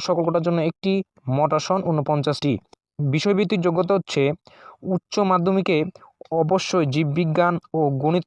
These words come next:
থাকতে হবে এবং ফার্মেসি কাউন্সিলের নির্দেশনা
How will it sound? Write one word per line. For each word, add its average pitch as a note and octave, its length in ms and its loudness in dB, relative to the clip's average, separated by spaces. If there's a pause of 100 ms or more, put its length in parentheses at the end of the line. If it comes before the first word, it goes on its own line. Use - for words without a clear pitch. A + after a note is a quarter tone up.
থাকতে E3 300 0
হবে F3+ 200 2 (460)
এবং D3+ 180 4 (180)
ফার্মেসি F3 460 0 (120)
কাউন্সিলের F3 460 2 (120)
নির্দেশনা E3+ 500 0